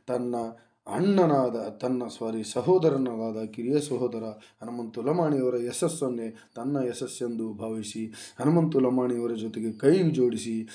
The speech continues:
ಅವರ ಹಿಂದೆ, ಅವರ ಬೆಂಬಲವಾಗಿ, ಅವರ ಬೆನ್ನೆಲುಬಾಗಿ ನಿಂತಿರುವಂಥವರೇ ಈ ಹನುಮಂತು ಲಮಾಣಿಯವರು, ಹ್ಮ್, ಅವರ ಸಹೋದರ ಮಾರುತಿ ಲಮಾಣಿಯವರು.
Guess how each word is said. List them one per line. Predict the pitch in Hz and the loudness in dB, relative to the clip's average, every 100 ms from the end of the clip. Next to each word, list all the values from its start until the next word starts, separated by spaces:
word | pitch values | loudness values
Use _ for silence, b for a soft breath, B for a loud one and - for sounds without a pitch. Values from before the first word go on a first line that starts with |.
| B - | B 0
ಅವರ | 120 120 | 4 4
ಹಿಂದೆ, | 117 - 175 160 131 120 | 2 4 4 6 6 4
ಅವರ | 117 120 | 4 0
ಬೆಂಬಲವಾಗಿ, | 120 120 156 185 180 156 135 120 113 120 | 0 2 2 2 4 6 6 4 0 -2
ಅವರ | 117 117 | -2 -4
ಬೆನ್ನೆಲುಬಾಗಿ | 113 135 175 156 139 123 120 117 | -2 0 2 2 2 2 0 -2
ನಿಂತಿರುವಂಥವರೇ | 117 123 120 120 117 113 117 117 113 B B - | -4 -6 -6 -6 -6 -4 -4 -4 -6 B B -4
ಈ | 113 | -4
ಹನುಮಂತು | 98 120 175 156 139 | -2 2 2 2 2
ಲಮಾಣಿಯವರು, | 113 113 107 107 104 107 | 2 -2 -4 -2 -4 -6
ಹ್ಮ್, | - - - - 117 113 110 | -10 -12 -12 -6 0 0 2
ಅವರ | 107 120 117 113 | 6 6 6 2
ಸಹೋದರ | 104 127 113 135 120 113 107 104 B B - | 0 2 4 4 2 -2 -4 -8 B B -6
ಮಾರುತಿ | 110 139 139 120 | -2 0 0 -2
ಲಮಾಣಿಯವರು. | 110 117 110 107 104 | -2 -4 -4 -6 -10